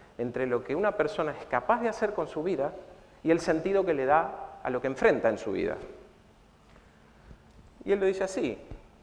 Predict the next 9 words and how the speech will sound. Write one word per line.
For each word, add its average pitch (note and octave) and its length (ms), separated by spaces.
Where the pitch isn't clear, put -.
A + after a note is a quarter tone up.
podemos E3+ 460
elegir E3+ 580
la D3+ 120
actitud A#3 680
que E3 100
tomamos D#3 540
ante B2 240
cualquier A#2 340
circunstancia. G#2 680